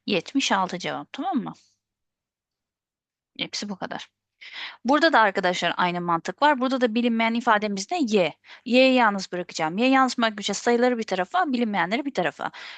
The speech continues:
Y'yi burada yalnız bırakıyorum. Sonra sayıları kenarda yazıyorum. Yüz dört eksi elli dokuz diye. Sonra çıkarma işlemimi yapıyorum. Yüz dörtten elli dokuzu çıkarıyorum.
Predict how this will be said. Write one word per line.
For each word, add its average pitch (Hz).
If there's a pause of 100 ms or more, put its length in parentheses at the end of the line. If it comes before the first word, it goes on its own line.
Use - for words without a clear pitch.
(120)
Y'yi 277
burada 269
yalnız 269
bırakıyorum. 247
Sonra 247
sayıları 247
kenarda 240
yazıyorum. 190
Yüz 190
dört 233
eksi -
elli 196
dokuz 185
diye. 123 (3000)
Sonra 294
çıkarma 269
işlemimi 180
yapıyorum. 165
Yüz 208
dörtten 220
elli 196
dokuzu 185
çıkarıyorum. 147